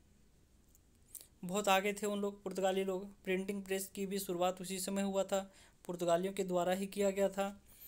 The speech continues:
पन्द्रह सौ छप्पन ईस्वी में गोवा में प्रथम प्रिंटिंग प्रेस की स्थापना हुई।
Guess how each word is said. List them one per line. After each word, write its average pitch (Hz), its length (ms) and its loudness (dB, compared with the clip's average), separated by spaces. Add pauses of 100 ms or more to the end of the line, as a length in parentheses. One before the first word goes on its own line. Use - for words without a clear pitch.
(440)
पन्द्रह 202 280 4
सौ 233 140 2
छप्पन 233 600 4
ईस्वी 220 300 2
में 220 220 2
गोवा 190 280 6
में 214 180 2
प्रथम 202 380 2
प्रिंटिंग 202 340 -2
प्रेस 196 300 0
की 214 180 0
स्थापना 180 360 0
हुई। 175 320 -2